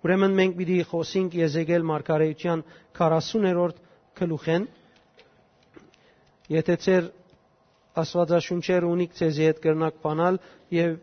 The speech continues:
պիտի գարտանք, ը, հինգերորդ համարեն, իսկ կուզեմ, ը, երրորդ գլուխ առաջին համարի բաժինը նկատի առնել,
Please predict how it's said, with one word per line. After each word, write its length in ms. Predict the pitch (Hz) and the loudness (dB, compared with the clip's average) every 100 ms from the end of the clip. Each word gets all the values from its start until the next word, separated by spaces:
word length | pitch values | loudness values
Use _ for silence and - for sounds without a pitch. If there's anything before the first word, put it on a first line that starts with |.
| - | -10
պիտի 260 | 170 165 175 180 | -6 -2 -2 0
գարտանք, 480 | 165 156 185 180 170 | 0 0 -2 -2 -4
ը, 460 | - _ _ 170 160 | -14 _ _ -2 0
հինգերորդ 540 | 185 185 175 165 147 147 | 2 2 2 2 -2 -4
համարեն, 520 | 151 151 151 175 220 - _ _ _ _ | -6 -2 2 2 0 -8 _ _ _ _
իսկ 360 | 190 175 - - | -4 -4 -4 -6
կուզեմ, 320 | 180 185 196 | -2 2 2
ը, 600 | 202 - _ _ _ 170 165 | -2 -12 _ _ _ -2 0
երրորդ 480 | 165 190 202 190 - | 4 4 6 4 0
գլուխ 380 | 202 185 202 - - _ _ _ _ _ _ _ _ _ _ _ - _ _ - | -2 0 0 -4 -20 _ _ _ _ _ _ _ _ _ _ _ -20 _ _ 2
առաջին 480 | 170 185 - 214 | 4 4 4 0
համարի 400 | 180 175 180 180 | 2 4 4 4
բաժինը 480 | 175 180 156 180 170 160 196 160 | 4 2 2 0 2 0 -2 -4
նկատի 360 | 151 156 180 165 | 0 2 4 4
առնել, 380 | 147 151 180 | 2 0 0